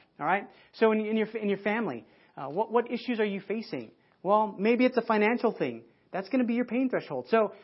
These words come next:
if having a little bit of, of, of bills that come up unexpectedly knocks you out and, and makes you wanna sleep all day, well, it wouldn't be wise then to ask God for more finances, because more finances brings more challenges, right?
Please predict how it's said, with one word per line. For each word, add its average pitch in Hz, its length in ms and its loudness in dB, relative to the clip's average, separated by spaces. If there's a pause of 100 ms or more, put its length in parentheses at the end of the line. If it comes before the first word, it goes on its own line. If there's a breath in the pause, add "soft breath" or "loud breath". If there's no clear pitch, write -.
(120 loud breath)
if 196 120 0
having 233 400 4
a - 20 4
little 233 200 6
bit 233 100 6
of, 190 200 2 (100)
of, 175 320 2
of 160 280 0
bills 220 220 6
that 196 120 -2
come 226 120 2
up 214 140 2
unexpectedly 233 720 -2 (180 loud breath)
knocks 202 260 -2
you 202 140 2
out 214 240 6
and, 175 220 -4
and 165 100 -4
makes 202 180 -4
you 220 60 -2
wanna 190 260 0
sleep 202 200 -4
all 220 160 0
day, 247 240 0 (340 soft breath)
well, 240 380 2 (840 loud breath)
it 220 60 4
wouldn't 254 260 8
be 233 100 6
wise 214 360 4
then 202 120 2
to 180 100 0
ask 190 180 -2
God 190 220 2
for 160 80 -6
more 165 340 0
finances, 220 600 -2 (380 soft breath)
because 190 320 0 (160)
more 180 220 2
finances 214 580 0
brings 180 280 0
more 165 440 0
challenges, 185 560 -4 (220)
right? 208 300 -2